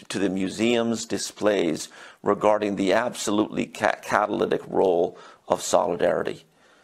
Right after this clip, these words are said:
Solidarity and the people of Poland were a absolutely fundamental force within the Soviet bloc that propelled transition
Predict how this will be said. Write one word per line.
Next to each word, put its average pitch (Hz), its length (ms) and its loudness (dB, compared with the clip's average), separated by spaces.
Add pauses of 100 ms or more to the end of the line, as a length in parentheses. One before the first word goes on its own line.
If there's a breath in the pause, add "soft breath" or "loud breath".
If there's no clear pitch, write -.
Solidarity 107 1000 2 (360)
and 95 120 0
the 92 40 0
people 120 420 0
of - 180 -2
Poland 104 640 0 (1200 soft breath)
were 98 420 0 (680)
a 90 400 -2 (420)
absolutely 101 1080 -2
fundamental 101 1200 0 (260 loud breath)
force - 640 -2 (140)
within 104 580 2
the 92 100 2 (220)
Soviet 87 640 0
bloc 78 400 0 (380 loud breath)
that - 300 0
propelled - 580 0
transition 87 800 -2